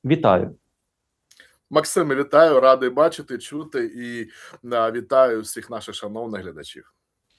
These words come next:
Speaker 1: Взаємно. Європейський Союз готує дванадцятий пакет санкцій щодо Російської Федерації, де дозволить відновлювати інфраструктуру України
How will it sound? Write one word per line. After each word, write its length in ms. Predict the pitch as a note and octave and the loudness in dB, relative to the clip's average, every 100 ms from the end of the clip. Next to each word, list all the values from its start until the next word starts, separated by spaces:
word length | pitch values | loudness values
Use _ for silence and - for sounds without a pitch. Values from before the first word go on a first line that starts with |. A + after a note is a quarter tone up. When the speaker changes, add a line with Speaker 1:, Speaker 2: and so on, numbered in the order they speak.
| _ _ - | _ _ -2
Speaker 1:
Взаємно. 520 | B2+ B2 G#2 F#2+ - - - - - - | 0 2 0 -4 -10 -20 -20 -20 -10 0
Європейський 560 | D3+ G#3 A#3+ A#3 A3+ | 2 4 4 4 2
Союз 400 | G#3+ G#3 G#3+ A#3+ | 2 2 2 2
готує 380 | C#3+ E3 A3 G3+ | 2 0 4 4
дванадцятий 640 | C3+ F3 G3 F3 - C#3+ C#3 | 6 4 4 2 2 -2 -2
пакет 440 | D3 C#3 D3+ - | -2 0 0 0
санкцій 540 | - A3+ A#3+ - F3 | 2 2 2 -2 -2
щодо 380 | C3+ - F3+ F#3 | -2 0 2 2
Російської 480 | F#3 F3+ F3+ - F3+ | 2 2 0 2 0
Федерації, 720 | F#3 E3+ E3 B2+ A#2+ - B2 | 0 2 6 4 2 -6 -6
де 140 | A#2+ C#3 | -2 -2
дозволить 520 | D3 C#3+ G3 G3+ G3 | -2 0 0 0 2
відновлювати 720 | F3+ D3+ F3+ D#3 B2+ C3+ D#3+ | -2 2 2 2 2 0 -2
інфраструктуру 880 | F3+ F3+ F3 D#3+ - C#3 - E3 F3 | -2 -2 0 -4 -2 -6 0 2 2
України 680 | F3 D3+ C#3 F3 G#3 G#3 | 2 -2 0 2 2 2